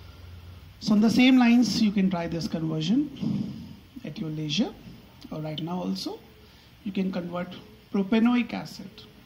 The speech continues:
into methyl propanoate. Methyl propanoate.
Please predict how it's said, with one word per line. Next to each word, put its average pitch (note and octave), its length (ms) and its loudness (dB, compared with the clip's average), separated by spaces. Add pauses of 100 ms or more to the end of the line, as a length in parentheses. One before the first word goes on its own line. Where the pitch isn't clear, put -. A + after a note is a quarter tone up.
(1120)
into F3 400 -6 (1000)
methyl F#3 680 -4 (2250)
propanoate. D#3 720 -10 (560)
Methyl F#3 560 -10 (1040)
propanoate. D#3+ 1400 -12